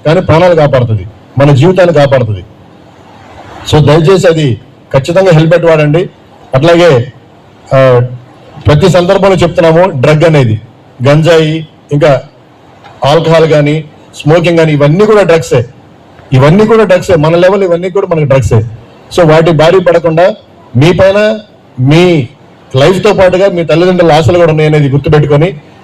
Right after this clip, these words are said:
మీరందరూ హ్యాపీగా ఉండాలి. అందరూ మంచి ఎన్విరాన్మెంట్ ఉన్నారు, ఎంజాయ్ చేయండి.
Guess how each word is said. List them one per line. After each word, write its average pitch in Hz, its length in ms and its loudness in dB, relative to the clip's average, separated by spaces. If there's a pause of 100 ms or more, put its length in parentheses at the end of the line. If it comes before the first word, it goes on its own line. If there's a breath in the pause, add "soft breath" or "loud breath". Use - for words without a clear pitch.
(140)
మీరందరూ 147 280 2
హ్యాపీగా 151 400 2
ఉండాలి. 165 360 0 (300)
అందరూ 147 400 2 (540)
మంచి 151 220 2
ఎన్విరాన్మెంట్ 170 480 2
ఉన్నారు, 160 240 0
ఎంజాయ్ 156 400 0
చేయండి. 165 360 0